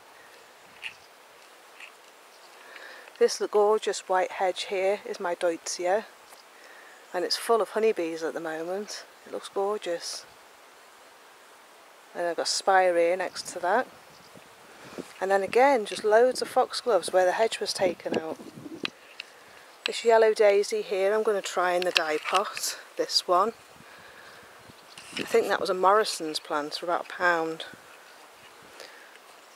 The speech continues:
More foxgloves. And then these are really strange.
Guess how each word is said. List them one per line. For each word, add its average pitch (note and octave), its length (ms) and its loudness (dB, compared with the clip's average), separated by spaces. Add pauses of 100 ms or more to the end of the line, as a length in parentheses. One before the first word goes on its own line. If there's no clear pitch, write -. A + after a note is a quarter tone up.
(600)
More G3 180 4
foxgloves. - 840 0 (1900)
And B3 140 4
then C4 140 6
these C#4 340 4
are G#3+ 40 4
really D#3+ 320 2
strange. D#3+ 840 0